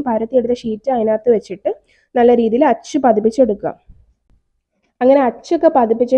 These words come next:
ഷീറ്റ് നമ്മൾ കൊണ്ട് വെയിലത്ത് ഉണക്കാനായിട്ടിടും. അങ്ങനെ ആ ഉണങ്ങി കിട്ടുന്ന ഷീറ്റ് പിന്നീട് കൊണ്ടുപോയിട്ട് ചെയ്യുന്നത് ഷീറ്റ് പുകയ്ക്കും എന്ന് പറയും. ഷീറ്റ്, ഏ, ഒരു റൂമിലിട്ട്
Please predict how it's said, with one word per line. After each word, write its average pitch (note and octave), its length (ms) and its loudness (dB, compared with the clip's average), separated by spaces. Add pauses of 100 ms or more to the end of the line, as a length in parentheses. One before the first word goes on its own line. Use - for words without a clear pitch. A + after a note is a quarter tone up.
ഷീറ്റ് G3 460 -8 (440)
നമ്മൾ A#3+ 160 4 (100)
കൊണ്ട് A3+ 260 2
വെയിലത്ത് G#3+ 400 0
ഉണക്കാനായിട്ടിടും. A3 840 -2 (420)
അങ്ങനെ B3 300 2
ആ C4 40 2 (180)
ഉണങ്ങി A3+ 320 2 (100)
കിട്ടുന്ന A#3+ 340 -2 (100)
ഷീറ്റ് G#3 380 -2 (320)
പിന്നീട് B3+ 360 2 (100)
കൊണ്ടുപോയിട്ട് A3+ 380 2 (100)
ചെയ്യുന്നത് G3+ 420 0
ഷീറ്റ് A#3 280 -8 (100)
പുകയ്ക്കും C4 500 2
എന്ന് C#4+ 180 2
പറയും. F#3 220 -8 (380)
ഷീറ്റ്, B3 340 -2 (220)
ഏ, A3+ 40 2 (100)
ഒരു A3+ 200 6
റൂമിലിട്ട് A#3 460 2